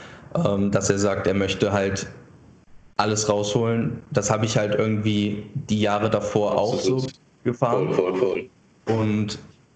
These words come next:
Speaker 1: es fing eigentlich Wochen vor, also ein paar Wochen, vielleicht drei oder vier Wochen vor Ende der Wettkampfsaison halt bei mir an,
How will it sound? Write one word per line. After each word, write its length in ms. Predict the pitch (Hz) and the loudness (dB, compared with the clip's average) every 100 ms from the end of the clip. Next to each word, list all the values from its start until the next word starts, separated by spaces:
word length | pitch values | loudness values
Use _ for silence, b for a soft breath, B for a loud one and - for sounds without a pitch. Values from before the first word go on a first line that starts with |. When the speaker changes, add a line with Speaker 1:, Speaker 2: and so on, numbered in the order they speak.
| _ _ | _ _
Speaker 1:
es 180 | 113 - | -4 0
fing 380 | 135 147 147 - - | 0 0 -2 -4 0
eigentlich 800 | 120 139 151 147 139 147 147 - - _ - - 160 | 0 2 0 0 0 0 -4 -8 -16 _ -16 -8 -4
Wochen 520 | 113 120 120 135 135 131 | 0 0 0 0 0 -2
vor, 720 | - 120 123 120 117 - - - | 0 0 2 0 0 -4 -10 -6
also 160 | 101 110 | -2 0
ein 200 | 110 110 | -2 -2
paar 260 | 117 127 120 | -2 0 0
Wochen, 300 | 120 131 127 | 0 0 0
vielleicht 360 | 117 110 - | -2 0 0
drei 120 | 101 | 0
oder 120 | 110 110 | 0 0
vier 200 | 117 107 | 0 0
Wochen 260 | 107 113 | 0 -2
vor 640 | 110 113 110 110 110 110 - - - | -2 0 0 0 -2 -4 -10 -10 -2
Ende 220 | 101 110 | 0 2
der 140 | 107 | 2
Wettkampfsaison 680 | 104 104 113 110 110 104 104 | 2 0 -2 0 0 2 2
halt 180 | 104 101 | 0 0
bei 80 | 98 | 0
mir 300 | 107 113 95 | 2 2 2
an, 360 | 104 107 110 | 0 0 -2